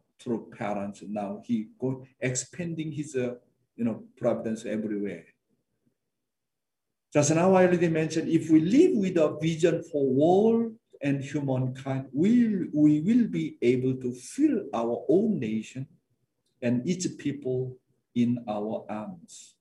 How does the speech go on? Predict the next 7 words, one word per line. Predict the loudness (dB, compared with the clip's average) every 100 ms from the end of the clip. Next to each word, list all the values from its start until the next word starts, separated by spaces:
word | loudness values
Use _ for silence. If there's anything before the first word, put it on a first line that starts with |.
| _ _ _ _
True | -6 -6 -4
parents | -4 -4 -4
went | -2 -2 -2
to | -2
the | -2
United | -2 -4 -4 -4
States, | -6 -6 -6 -6